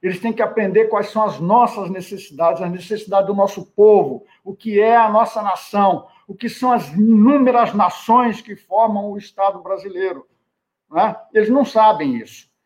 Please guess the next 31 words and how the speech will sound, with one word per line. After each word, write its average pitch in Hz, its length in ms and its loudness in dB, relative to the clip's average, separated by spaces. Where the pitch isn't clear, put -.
Eles 190 360 -4
são 220 400 0
doutrinados 180 1300 -2
a 196 200 0
partir 226 640 -4
da 208 180 0
doutrina 175 580 -4
da 143 160 -4
Guerra 190 420 -4
Fria 190 520 -2
dos 170 220 -12
Estados 165 400 -8
Unidos. 156 440 -8
Os 156 160 -12
nossos 190 320 -2
generais 170 480 -4
são 180 240 -10
sempre 240 800 -2
levados 190 720 2
a 190 80 2
fazer 175 480 -4
cursos 233 500 0
de 170 120 -16
especialização, 180 840 -6
até 240 360 2
mesmo 262 360 6
em 262 80 6
tortura, 214 720 0
nos 165 220 -12
Estados 165 380 -6
Unidos, 117 520 -12